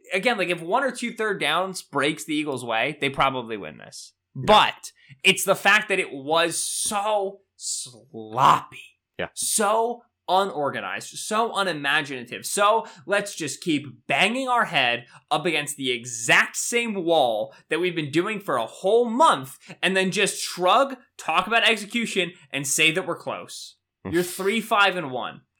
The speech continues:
Speaker 1: in the worst division in modern football. <laughs>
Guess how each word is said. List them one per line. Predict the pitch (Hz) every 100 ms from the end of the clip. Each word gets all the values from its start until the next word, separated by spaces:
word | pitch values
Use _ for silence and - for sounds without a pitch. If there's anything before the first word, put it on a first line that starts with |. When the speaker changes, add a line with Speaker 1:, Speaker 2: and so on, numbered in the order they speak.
| _
Speaker 1:
in | 175
the | 175
worst | 160 156 185 180
division | 185 160 156 160
in | 143 135
modern | 127 127 127
football. | - 101 95 - -
<laughs> | _